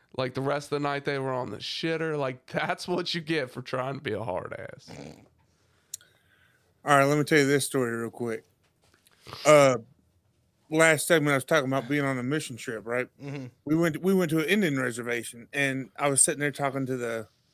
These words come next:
Speaker 2: I didn't tell you this part, but he's a one-legged ex-Navy seal sniper Indian. <laughs>
Speaker 3: Okay.
Speaker 1: This
Speaker 2: Yeah.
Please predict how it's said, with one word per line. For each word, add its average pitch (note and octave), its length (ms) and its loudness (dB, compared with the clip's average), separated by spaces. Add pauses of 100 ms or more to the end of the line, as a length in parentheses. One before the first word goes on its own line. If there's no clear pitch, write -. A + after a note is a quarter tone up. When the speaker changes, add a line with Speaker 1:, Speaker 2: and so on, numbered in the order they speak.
(100)
Speaker 2:
I C3+ 60 -4
didn't B2+ 160 -6
tell B2+ 120 -4
you A#2 100 -4
this B2 160 -6
part, A2 240 -12
but A#2 120 -12
he's A2+ 160 -8
a G#2 160 -12 (420)
one-legged B2+ 640 -2 (240)
ex-Navy A#2+ 500 -8
seal A#2+ 240 -10
sniper A2+ 440 -8
Indian. A#2+ 400 -4 (880)
<laughs> - 100 -8 (520)
Speaker 3:
Okay. C3+ 360 -10 (200)
Speaker 1:
This D#3 260 0
Speaker 2:
Yeah. C#3 240 6